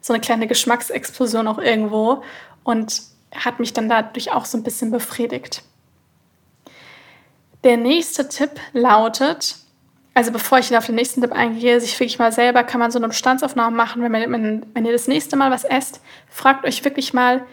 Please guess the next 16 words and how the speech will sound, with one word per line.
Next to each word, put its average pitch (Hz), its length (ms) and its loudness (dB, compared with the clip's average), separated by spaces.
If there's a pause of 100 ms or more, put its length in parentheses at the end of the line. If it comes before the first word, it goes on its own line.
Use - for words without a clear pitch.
(220)
ist - 200 -4
das 294 140 0
jetzt 240 180 -2
wirklich 262 220 2
das 262 120 -4
Essen, 302 580 -4
wo 240 80 -6
ich 220 140 -4
merke, 233 320 0
da 233 100 -4
hab 226 120 -8
ich - 80 -8
so 233 100 -2
richtig 247 480 -4 (240)
Bock - 200 -2
drauf. - 380 -8